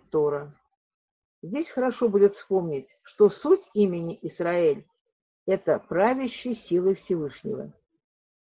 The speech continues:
И по сути получается, что это и есть человек, сотворенный в образе Всесильного, в подобии Всесильного,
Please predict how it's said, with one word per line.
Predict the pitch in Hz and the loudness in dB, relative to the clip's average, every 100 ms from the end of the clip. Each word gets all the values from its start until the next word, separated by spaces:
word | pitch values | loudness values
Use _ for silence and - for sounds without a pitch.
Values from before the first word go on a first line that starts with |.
| _ _ - | _ _ -4
И | 220 | 0
по | 254 | 2
сути | 254 359 349 | 4 2 2
получается, | - 285 269 - 165 151 - - 165 165 _ _ _ _ | -4 -6 -4 0 2 2 0 -6 -10 -12 _ _ _ _
что | - 240 | 2 2
это | 233 294 320 | 4 2 2
и | 302 | 0
есть | 247 233 185 - | 0 2 2 0
человек, | 180 185 208 320 - | -2 0 0 -4 -4
сотворенный | - 208 214 220 220 208 | -2 4 6 6 8 6
в | 190 | 6
образе | 233 - 165 160 | 6 6 2 -2
Всесильного, | - 190 - 208 165 147 151 | -8 -8 -6 -6 -6 -4 -6
в | - | -4
подобии | 170 185 320 285 180 | -4 -2 -2 0 0
Всесильного, | - 185 - 175 143 135 139 156 | -2 -10 -6 -6 -6 -8 -10 -12